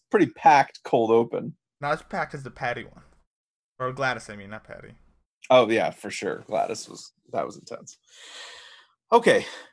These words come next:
Speaker 1: so next scene we get is Nora officially dissolving her marriage. She's actually going to get a legal divorce from Doug.
Speaker 2: Mm-hmm.
Speaker 1: And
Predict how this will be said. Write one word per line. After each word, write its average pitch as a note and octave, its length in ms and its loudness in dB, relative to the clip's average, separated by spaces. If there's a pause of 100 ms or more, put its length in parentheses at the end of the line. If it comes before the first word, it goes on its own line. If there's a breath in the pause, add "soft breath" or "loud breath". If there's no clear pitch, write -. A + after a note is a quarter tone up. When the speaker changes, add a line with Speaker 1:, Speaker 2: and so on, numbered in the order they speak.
(100 loud breath)
Speaker 1:
so A#2 400 4 (480)
next D#3 280 2
scene F3+ 180 0
we D#3 80 2
get C3+ 220 2
is A#2 160 -4
Nora B2+ 300 4
officially B2+ 560 -4
dissolving G#2+ 560 0
her G#2+ 120 -4
marriage. F#2 340 -8
She's G#2 220 -6
actually G2+ 460 -2
going G2 220 -6
to F#2 60 -14
get F#2+ 120 -6
a F#2 40 -8
legal A#2 380 -4
divorce G2 560 -4
from F#2 240 -12
Doug. - 260 -4 (640)
Speaker 2:
Mm-hmm. B2+ 160 -16 (1500)
Speaker 1:
And B2 300 4